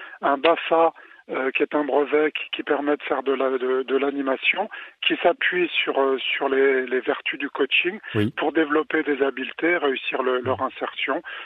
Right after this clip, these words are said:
Speaker 1: C'est, c'est un peu un exemple de, des formations que nous avons mis en place. Et on a, on a aussi permis avec,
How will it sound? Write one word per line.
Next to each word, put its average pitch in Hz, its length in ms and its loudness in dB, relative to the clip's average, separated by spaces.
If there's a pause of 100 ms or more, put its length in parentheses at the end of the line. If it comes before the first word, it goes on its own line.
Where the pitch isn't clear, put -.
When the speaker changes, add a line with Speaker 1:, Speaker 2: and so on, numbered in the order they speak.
(220)
Speaker 1:
C'est, 127 260 0
c'est - 80 -2
un 127 60 0
peu 147 140 0
un 139 100 -2
exemple 135 400 -2
de, 123 140 -2
des 127 140 -4
formations 127 560 -4
que - 140 -12
nous 127 80 -8
avons 131 260 -6
mis 127 200 -8
en 123 80 -2
place. 139 300 -2 (500)
Et 143 220 2 (340)
on 170 220 0
a, 208 80 0
on 151 140 2
a 160 60 8
aussi 170 300 0
permis 165 400 0
avec, 147 300 0